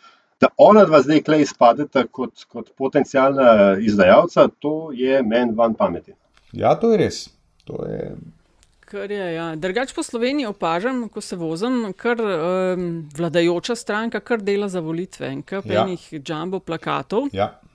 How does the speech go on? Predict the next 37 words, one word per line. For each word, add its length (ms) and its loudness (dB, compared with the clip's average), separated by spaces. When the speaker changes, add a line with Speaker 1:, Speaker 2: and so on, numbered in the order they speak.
Speaker 3:
Kaj 220 -2
vse 240 -2
so 140 -6
naredili, 420 -4
tako 200 -10
da 120 -2
boste 280 -10
videli. 280 -8
Zdaj 160 -8
bojo 140 -4
tridesetko 540 -6
dali 220 -2
čez, 400 -4
potem 480 -4
B 220 -2
S 160 -6
F, 180 -6
eh, 220 0
prva 360 -2
dva 180 -4
dneva 340 -2
v 140 -6
septembru. 680 -6
Kakšna 440 -10
brezvezna, 580 -6
eh, 200 -10
brezvezen 600 -4
ali 120 -6
pa 140 -6
zelo 220 -2
neambiciozen 720 -2
naslov. 380 -2
Future 480 0
of 120 -4
Europe. 460 -2
Mislim, 500 -12
wow. 380 -8